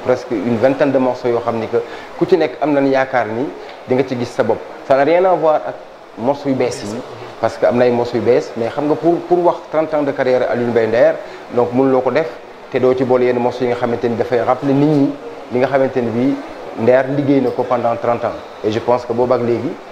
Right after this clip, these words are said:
Yàlla dimbali nañu, euh, population sénégalaise bi gunge nañu ci anam boo xam ne que am nañu yaakaar ni bu génnee, ah,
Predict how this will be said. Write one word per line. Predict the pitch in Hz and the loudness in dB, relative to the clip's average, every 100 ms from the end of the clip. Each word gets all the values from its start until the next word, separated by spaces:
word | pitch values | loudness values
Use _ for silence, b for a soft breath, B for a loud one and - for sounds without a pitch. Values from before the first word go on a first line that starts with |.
| - - | -6 2
Yàlla | 120 | 2
dimbali | 127 147 143 127 | 4 2 4 4
nañu, | 123 175 220 - - - | 4 2 -2 -10 -16 0
euh, | 110 117 113 104 104 - - - | 4 4 4 2 0 -2 -10 -6
population | 135 131 131 131 | 0 2 2 0
sénégalaise | 131 123 120 120 | 0 0 0 0
bi | 110 | -2
gunge | 104 135 156 | -2 2 2
nañu | 147 143 156 | 2 0 -2
ci | - | -2
anam | 120 123 | 0 0
boo | 117 123 | 0 0
xam | 123 | 0
ne | 117 113 | -2 -2
que | 117 127 - B B - | 0 0 -2 B B 0
am | 131 | 2
nañu | 139 131 | 4 4
yaakaar | 135 147 143 135 | 2 2 0 -2
ni | 123 | -2
bu | 123 127 | -4 0
génnee, | 147 139 123 131 - - - - | 2 2 0 -2 -10 -16 -8 0
ah, | 120 | 2